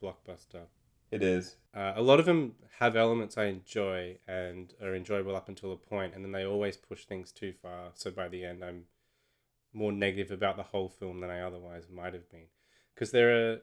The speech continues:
Speaker 1: elements of, uh, this film that I think kind of work. Spielberg actually handles the C G I quite well in places.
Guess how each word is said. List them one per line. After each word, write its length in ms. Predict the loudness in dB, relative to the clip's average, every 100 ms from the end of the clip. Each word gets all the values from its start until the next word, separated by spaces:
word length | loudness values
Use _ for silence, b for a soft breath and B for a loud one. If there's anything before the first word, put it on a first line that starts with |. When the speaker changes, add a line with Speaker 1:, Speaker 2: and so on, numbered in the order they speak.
| 4
Speaker 1:
elements 640 | 6 6 2 -4 -8 -16 -10
of, 440 | -4 -4 -6 -8 -4
uh, 280 | -2 -4 -6
this 220 | -8 -10
film 400 | -6 -4 -2 -4 -10 2
that 100 | 4
I 40 |
think 200 | 6 2
kind 240 | 2 2 2
of 100 | -2
work. 480 | -2 -2 -2 -8 -20
Spielberg 760 | -20 0 2 4 2 2 -4 -14 _ _ _ _ _ _ _ -2
actually 380 | -2 -2 -4 -4
handles 420 | -4 -6 -8 -12
the 100 | -16
C 220 | -12 -10
G 240 | -8 -8 -6
I 220 | -8 -10
quite 320 | -8 -8 -8
well 160 | -10 -10
in 160 | -12
places. 520 | -10 -10 -8 -12 -14